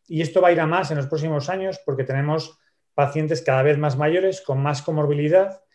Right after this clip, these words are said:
y además tenemos más tecnología que nos va a permitir tratarlos, con lo cual seguro que nos vamos a enfrentar cada vez más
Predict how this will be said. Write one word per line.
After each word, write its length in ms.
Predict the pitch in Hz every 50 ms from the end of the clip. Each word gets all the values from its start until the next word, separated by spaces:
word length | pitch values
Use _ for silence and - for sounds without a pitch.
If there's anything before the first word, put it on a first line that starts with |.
| _ _ _
y 100 | - 147
además 280 | 147 147 151 160 151 139
tenemos 280 | 170 175 175 180 143
más 240 | 151 165 170 160 135
tecnología 640 | - 180 165 170 170 170 165 160 - 175 180 190 185
que 80 | 185
nos 140 | 147 135 131
va 60 | 151
a 60 | 151
permitir 340 | 156 160 156 156 139 160 156
tratarlos, 540 | - 147 131 139 185 170 139 123 104 - -
con 140 | - 120 117
lo 120 | 117 120
cual 340 | - 110 139 151 160 156 - - _ _ _
seguro 520 | - - - 147 139 143 160 170 180 180
que 80 | 165 156
nos 120 | 147 135
vamos 220 | 147 156 160 139
a 40 | 147
enfrentar 420 | 160 135 - 160 151 143 165 160 160
cada 200 | 160 139 131 131
vez 200 | 143 160 160 151
más 420 | 156 160 165 190 202 202 - _